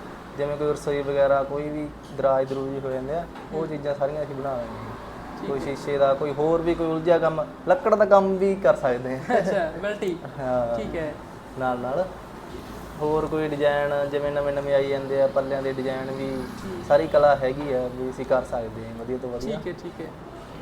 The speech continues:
Speaker 2: ਤੇ ਬਾਈ ਜੇਕਰ ਆਪਣੇ ਦਰਸ਼ਕਾਂ ਨੇ ਤੁਹਾਡੇ ਕੋਲੇ ਆਪਣਾ ਜਿਹੜਾ ਕੰਮ ਤੁਹਾਨੂੰ ਦੇਣਾ ਹੋਵੇ ਜਾਂ ਤੁਹਾਡੇ ਕੋਲ ਵਿਜ਼ਿਟ ਕਰਨੀ ਹੋਵੇ,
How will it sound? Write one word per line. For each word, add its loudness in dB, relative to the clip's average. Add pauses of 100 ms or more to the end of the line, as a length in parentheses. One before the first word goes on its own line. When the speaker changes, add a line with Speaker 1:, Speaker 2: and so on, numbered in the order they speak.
(160)
Speaker 2:
ਤੇ -2
ਬਾਈ 4
ਜੇਕਰ 4
ਆਪਣੇ 6
ਦਰਸ਼ਕਾਂ 4
ਨੇ 2
ਤੁਹਾਡੇ 2
ਕੋਲੇ 2
ਆਪਣਾ 0
ਜਿਹੜਾ 0
ਕੰਮ -2
ਤੁਹਾਨੂੰ -6
ਦੇਣਾ -2
ਹੋਵੇ -2
ਜਾਂ -2
ਤੁਹਾਡੇ -4
ਕੋਲ -4
ਵਿਜ਼ਿਟ -2
ਕਰਨੀ -2
ਹੋਵੇ, -4